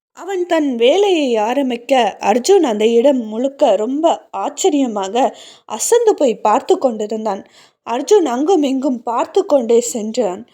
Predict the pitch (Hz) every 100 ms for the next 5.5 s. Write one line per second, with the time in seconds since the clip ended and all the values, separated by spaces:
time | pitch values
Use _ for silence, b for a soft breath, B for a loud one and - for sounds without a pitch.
0 | b b _ 494 440 349 277 277 208 226
1 | 226 277 427 381 294 277 190 180 220 190
2 | _ 403 392 359 320 302 302 294 277 -
3 | 220 247 262 269 175 - 196 202 - 208
4 | 247 359 381 320 240 208 - 220 233 262
5 | 262 190 - 190 -